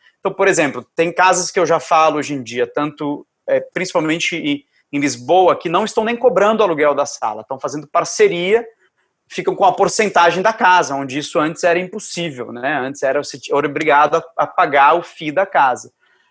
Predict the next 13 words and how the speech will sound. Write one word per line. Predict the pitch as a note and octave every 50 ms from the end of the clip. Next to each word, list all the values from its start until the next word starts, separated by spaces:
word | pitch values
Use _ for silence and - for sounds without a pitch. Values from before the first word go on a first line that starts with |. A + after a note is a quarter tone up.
| _ _ -
Artistas, | - - D#3 C#3 - - - F#3+ G#3+ G#3+ - - E3 C3+
obviamente, | D3 C#3 C3+ B2 D3 C3+ C#3 D3+ F#3 G3 F3 - - - A#2 _ _ _ _ - - - - -
entendem | - D3 E3+ E3 - D#3 D#3 F3+ G3 D#3+ C3+
que | A2+ -
você | B2 - -
tá | -
trabalhando | C#3 C#3 C#3 D3 D3+ D3+ -
com | F3+ D#3+
cinquenta | - - F#3+ - E3 D#3+ D3+ F#3
por | - - - E3+
cento | - - F#3+ G3+ - A#3
da | E3+ C#3+
casa. | - - - - F2+ A2+ C3 C#3